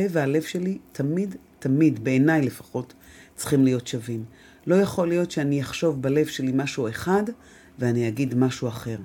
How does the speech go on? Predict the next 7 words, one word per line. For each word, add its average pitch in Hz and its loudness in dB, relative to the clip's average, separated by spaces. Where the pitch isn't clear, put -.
זה 139 2
לדעתי, 156 2
וזה 139 -2
חלק, 170 -2
משהו 139 -2
שבי, 131 -2
אה, 113 -2